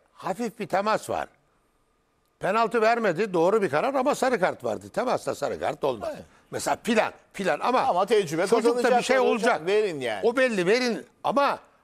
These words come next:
Speaker 1: aşağıdakilere de verin. Ben sordum, dört beş tane adam var ama şu anda onlara baraj koydular diyorlar ya. Hocam, birbirlerinin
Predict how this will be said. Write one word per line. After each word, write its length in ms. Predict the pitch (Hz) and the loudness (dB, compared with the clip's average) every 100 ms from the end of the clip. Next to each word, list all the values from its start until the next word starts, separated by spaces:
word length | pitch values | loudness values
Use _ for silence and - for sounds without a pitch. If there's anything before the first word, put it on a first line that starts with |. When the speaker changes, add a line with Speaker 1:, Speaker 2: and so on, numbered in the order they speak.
| _ - | _ -6
Speaker 1:
aşağıdakilere 800 | 147 220 220 220 170 214 247 262 | -2 0 0 0 0 0 2 2
de 120 | 226 | 2
verin. 220 | 160 143 | 2 0
Ben 140 | 185 | -2
sordum, 500 | 196 208 202 233 311 - _ _ - | -2 -2 -2 -2 -4 -8 _ _ -4
dört 240 | 160 185 - | -4 -2 -2
beş 200 | 262 - | -2 0
tane 240 | 202 196 | 0 2
adam 420 | 196 175 226 196 | 0 0 0 0
var 220 | 170 214 127 _ | 0 0 -4 _
ama 300 | - 202 226 - _ - | -6 -2 -2 -4 _ -6
şu 160 | 208 | -2
anda 220 | 226 208 | 0 0
onlara 380 | 208 202 226 226 | 0 2 0 2
baraj 280 | 208 247 247 | 2 2 -2
koydular 440 | 277 233 180 156 139 | -2 -2 -2 -2 -2
diyorlar 300 | 139 131 127 | -2 -2 -2
ya. 200 | 170 208 _ _ | -4 -6 _ _
Hocam, 340 | - 165 247 175 _ _ - | -6 -2 -2 -4 _ _ -8
birbirlerinin 640 | 180 226 220 226 196 156 | -6 -4 -2 -2 -2 -4